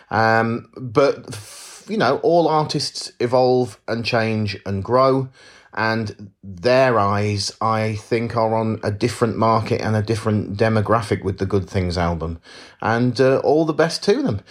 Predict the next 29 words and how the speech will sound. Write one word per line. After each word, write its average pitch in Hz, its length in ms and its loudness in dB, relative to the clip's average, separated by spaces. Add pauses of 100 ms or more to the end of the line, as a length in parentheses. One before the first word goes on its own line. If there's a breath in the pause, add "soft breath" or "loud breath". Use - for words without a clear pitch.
(180 loud breath)
You 208 80 0
know, 120 120 4
Taylor 151 320 2
Swift 175 320 0
has 131 120 2
proved 101 500 0 (300 loud breath)
that 101 140 0
you 107 100 -2
can, 113 360 -2
you 110 140 -6
can 107 420 -2
court 127 600 2 (100)
or, 98 880 2
um, 92 540 -4
you 113 140 -4
know, 92 300 -4 (240)
aim 120 320 2
for 107 420 2
different 110 360 -4
demographics, 110 760 0 (260 loud breath)
and 127 140 2
then 135 100 4
a 127 40 0
bit 127 140 2
later 131 360 2
on 135 100 4
in 135 140 4
your 131 100 2
career, 131 460 2